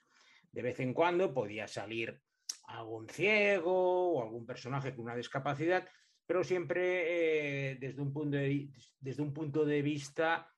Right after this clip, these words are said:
buscando el espectáculo. Recuerdo, pues, detectives ciegos como Longstreet, que, bueno, que era un actor que hacía ver que estaba ciego, pero bueno, cuando le interesaba se veía.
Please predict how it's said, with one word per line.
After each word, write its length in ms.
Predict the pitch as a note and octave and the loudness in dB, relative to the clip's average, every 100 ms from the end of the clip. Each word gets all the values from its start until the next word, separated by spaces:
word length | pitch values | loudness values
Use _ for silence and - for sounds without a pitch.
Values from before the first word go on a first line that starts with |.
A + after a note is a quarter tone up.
| _ | _
buscando 420 | C3 - D#3 E3 | -6 0 2 4
el 80 | D#3+ | 2
espectáculo. 720 | C3+ A#2+ - C3+ - A2 G#2 | 0 -6 -6 -6 -6 -8 -8
Recuerdo, 680 | - - B2 C3+ C#3+ C#3+ B2+ | -8 -6 -4 -2 0 0 -2
pues, 180 | A2+ G2+ | -6 -8
detectives 600 | A#2 A2 G#2 C3 B2 G#2 | -10 -10 -8 -4 -4 -2
ciegos 420 | - G#3+ F#3 F3 - | 2 4 4 -2 -2
como 260 | B2 A2 | -8 -4
Longstreet, 720 | B2+ F3+ G#3 - D3 E3 E3 - _ _ - - G#3+ G#3 | 0 0 0 -4 0 0 0 -8 _ _ -20 -20 -20 -12
que, 680 | C3+ A#2 A#2 A#2 G#2+ G#2+ G#2+ | -8 -4 -2 -2 -4 -6 -6
bueno, 240 | A#2+ B2 C3 | -4 -4 -4
que 80 | |
era 100 | G2+ | -8
un 80 | G2+ | -8
actor 360 | G2 - A2 A2+ | -12 -10 -10 -6
que 80 | A2 | -8
hacía 280 | A2 G2+ | -4 -6
ver 200 | G#2+ A2+ | -4 -6
que 60 | - | -8
estaba 300 | - A#2 G#2+ | -6 -4 -4
ciego, 360 | - B2 C3 C#3 | -2 -4 -2 -2
pero 140 | A2+ | -4
bueno, 180 | B2 A2+ | -4 -6
cuando 220 | G#2+ G#2 | -10 -14
le 80 | G#2 | -14
interesaba 600 | G2 A2 G#2+ - A2+ B2 | -14 -14 -14 -12 -8 -8
se 160 | B2 B2 | -6 -6
veía. 260 | A#2 A2 | -4 -8